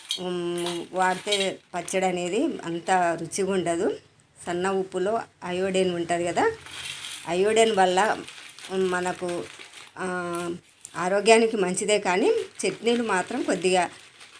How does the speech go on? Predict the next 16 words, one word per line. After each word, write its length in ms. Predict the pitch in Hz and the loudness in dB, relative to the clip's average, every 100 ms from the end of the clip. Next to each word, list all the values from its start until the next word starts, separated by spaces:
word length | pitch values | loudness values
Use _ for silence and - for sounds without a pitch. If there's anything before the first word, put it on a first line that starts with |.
| - - | -16 -6
ఆ, 360 | 185 185 180 170 - 185 | -2 -2 -2 -4 -8 -2
రుచి 280 | 190 190 | 0 2
రాదనమాట. 600 | 214 185 175 175 165 160 156 156 - | 4 4 4 2 0 -4 -4 -8 -6
అందుకని 680 | 180 185 202 190 311 349 175 | -4 -2 0 2 2 -2 -2
రాయి 300 | 175 185 196 | 2 2 2
ఉప్పు 160 | 190 | -2
తీసుకోండి. 640 | 170 170 - 175 170 262 523 - _ - | -4 -4 -6 -6 -4 -2 -4 -6 _ -20
ఎప్పుడైనా 680 | 156 - - 190 185 185 349 - - | -20 -16 -6 -2 0 0 -4 -6 -10
పచ్చళ్ళకు 520 | 165 - 190 185 170 175 | -10 -2 0 0 0 -4
మాత్రం, 320 | 170 175 202 | -4 -4 -4
ఏ 240 | 165 190 | 0 2
పచ్చడి 400 | 190 170 196 190 | 2 -2 0 -2
పట్-, 380 | 175 170 - - | -2 -4 -6 -10
పట్టినా 420 | 160 165 170 311 - _ _ _ _ - | -8 -6 -6 -8 -10 _ _ _ _ -8
రాయి 320 | 160 170 180 | 0 2 2
ఉప్పు 400 | 175 - 190 196 | 0 -4 -4 -4